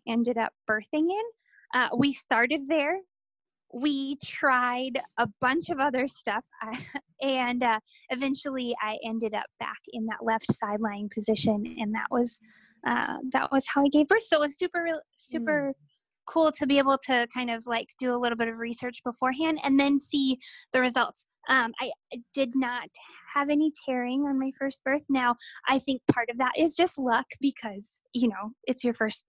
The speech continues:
Speaker 1: baby. <laughs> Um, but of course, you know, I had good coaching from my midwife and my doula. I had the knowledge that I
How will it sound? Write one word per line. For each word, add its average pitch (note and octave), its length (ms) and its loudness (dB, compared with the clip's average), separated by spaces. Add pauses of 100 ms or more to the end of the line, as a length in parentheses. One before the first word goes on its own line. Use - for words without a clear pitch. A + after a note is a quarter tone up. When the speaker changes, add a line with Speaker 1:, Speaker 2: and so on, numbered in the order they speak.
Speaker 1:
baby. G3+ 420 4
<laughs> C4 60 4 (1000)
Um, C4+ 400 2
but F#4 200 6
of F4 80 0 (240)
course, F#4+ 240 0 (160)
you D4+ 100 -6
know, C4 200 -10 (220)
I B3+ 100 -10 (100)
had B3+ 220 -6
good C4 160 -4 (140)
coaching B3+ 420 4
from A#3 220 2
my A3 280 -2 (260)
midwife D#4+ 440 6
and D#4 100 6
my C4 120 0
doula. C#4 380 2
I C4 220 -2 (280)
had C4 220 -2
the C#4 100 0
knowledge B3 680 -2 (720)
that A#3+ 100 2
I B3 80 4